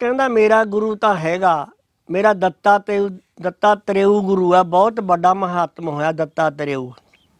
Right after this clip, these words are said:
ਕਹਿੰਦਾ, "ਮੈਂ ਤਾਂ ਉਹਦਾ ਸੇਵਕ ਹਾਂ, ਮੈਂ ਵਾਰ-ਵਾਰ ਨਹੀਂ ਕਿਸੇ ਦਾ ਬਣਦਾ, ਮੇਰਾ ਪੂਰਾ ਗੁਰੂ ਆ।" ਗੋਰਖ ਕਹਿੰਦਾ, "ਐਂ ਕਰੋ, ਧੱਕੇ ਨਾਲ ਮੁੰਦਰਾਂ ਪਾ ਦਿਓ ਇਹਦੇ,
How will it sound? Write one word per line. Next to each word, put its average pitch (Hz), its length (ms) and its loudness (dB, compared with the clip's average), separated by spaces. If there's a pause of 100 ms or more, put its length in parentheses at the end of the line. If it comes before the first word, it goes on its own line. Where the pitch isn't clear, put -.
(720)
ਕਹਿੰਦਾ, 240 220 6
"ਮੈਂ 233 220 4
ਤਾਂ 233 160 4
ਉਹਦਾ 247 300 2
ਸੇਵਕ 208 500 -2
ਹਾਂ, 208 80 2
ਮੈਂ 233 160 2
ਵਾਰ-ਵਾਰ 180 580 2
ਨਹੀਂ 170 140 -8
ਕਿਸੇ 165 240 -10
ਦਾ 175 140 2
ਬਣਦਾ, 180 340 -2
ਮੇਰਾ 196 240 0
ਪੂਰਾ 175 400 0
ਗੁਰੂ 160 360 -6
ਆ।" 120 120 -8 (1600)
ਗੋਰਖ 202 340 4
ਕਹਿੰਦਾ, 247 420 2
"ਐਂ 226 160 2
ਕਰੋ, 220 440 -2 (760)
ਧੱਕੇ 208 320 2
ਨਾਲ 202 160 4
ਮੁੰਦਰਾਂ 208 380 0
ਪਾ 196 220 2
ਦਿਓ 165 180 -6
ਇਹਦੇ, 180 200 -6